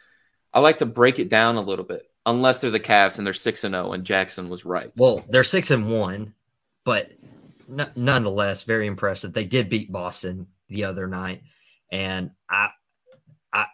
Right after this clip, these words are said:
Speaker 2: I, I knew that Cavaliers comment was coming. Jackson, I don't know how you do it. I, I was texting you the other day. I'm like, "Cavs are doing great. Gino's doing better than Russell Wilson." And those are your two biggest out-of-pocket takes. <laughs> I, I just don't get,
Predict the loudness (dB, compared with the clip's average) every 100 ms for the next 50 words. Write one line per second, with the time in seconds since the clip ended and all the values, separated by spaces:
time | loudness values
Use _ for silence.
0 | _ _ 2 2 2 2 4 2 0 -4
1 | -8 -8 -4 -4 -4 -6 -8 -8 -6 -6
2 | -8 -6 -6 -4 4 4 6 2 4 4
3 | 6 4 4 4 2 0 0 0 -2 _
4 | -8 -6 -4 -2 -4 -2 -4 -2 -6 -6
5 | -6 -2 0 0 -2 -2 -4 -8 -20 _
6 | -4 -4 -4 _ _ _ 2 2 4 2
7 | 2 2 0 2 2 0 -6 _ -6 -2
8 | 2 2 2 0 2 2 2 0 -2 -2
9 | -2 -2 -2 -2 -8 -4 0 0 0 -2
10 | -2 -4 0 0 2 -2 0 0 0 0
11 | 0 -2 -4 -6 -8 -6 -4 -6 -8 -12
12 | -12 -6 -2 -2 -2 -4 -4 -4 -4 -4
13 | -2 -2 -2